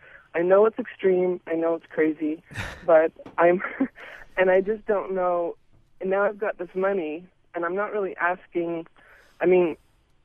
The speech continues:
Speaker 1: I, I'll probably just see what happens. Part of me wants to take some of the money out and then maybe about five thousand and get ready for some more, uh, emergency preparation items. But, um, I'm just,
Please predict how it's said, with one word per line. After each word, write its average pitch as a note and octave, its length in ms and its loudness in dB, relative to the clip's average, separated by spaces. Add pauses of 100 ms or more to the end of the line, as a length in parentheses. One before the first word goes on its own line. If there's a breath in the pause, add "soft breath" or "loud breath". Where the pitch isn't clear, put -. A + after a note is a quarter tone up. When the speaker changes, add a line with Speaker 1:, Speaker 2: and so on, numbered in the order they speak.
(640)
Speaker 1:
I, E3+ 200 2
I'll F3+ 120 0
probably G#3+ 680 0 (420)
just F3+ 220 0
see G3 100 -2
what F3 140 -6
happens. E3 500 -4 (380)
Part G3+ 240 6
of G3+ 60 0
me G#3 120 -2
wants F3+ 240 -4
to F3+ 80 -10
take F3+ 240 -4 (100)
some F3 140 -2
of F3 100 -2
the F3+ 60 -8
money E3+ 320 -6
out D3+ 320 -4
and D#3+ 140 -8
then D#3 220 -8 (480 soft breath)
maybe F3 200 0
about F3 320 -6
five E3+ 220 -6
thousand D#3+ 500 -8 (540 soft breath)
and D#3+ 460 -2
get F3 180 -2
ready E3+ 180 -4
for E3 240 -10 (160)
some E3 80 -8
more, D#3 300 -2 (500)
uh, D3+ 320 -8
emergency E3 400 -2
preparation D#3 880 -4 (720 soft breath)
items. D#3 360 -2 (120)
But, F3 260 0 (100)
um, D#3 360 -2 (340)
I'm F3 160 -2
just, A3+ 180 0